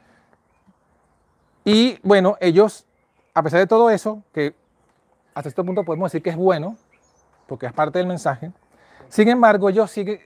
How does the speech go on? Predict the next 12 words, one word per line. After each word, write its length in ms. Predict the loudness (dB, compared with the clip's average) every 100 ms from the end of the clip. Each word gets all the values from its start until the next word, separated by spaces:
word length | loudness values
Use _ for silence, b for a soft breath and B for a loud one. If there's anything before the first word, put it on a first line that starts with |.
| -20 -18
eh, 260 | -12 -12 -6
nunca 340 | -4 -4 -4
dejaron 300 | -4 -4 -8
de 60 | -10
ser 200 | -10 -12
trinitarios. 920 | _ -10 -8 -10 -8 -8 -10 -16 _ _ _ _ _ b b
El 160 | -2 0
fundador, 540 | 2 2 4 2 -2 _ _ -10
Pa-, 160 | -8 -6
Pastor 380 | -6 -8 -6 -6
Restrepo, 500 | -4 -4 -4 -8 -16 _ _ _ _ _ _ _ _ -8
eh, 540 | -4 -4 -4 -6 -10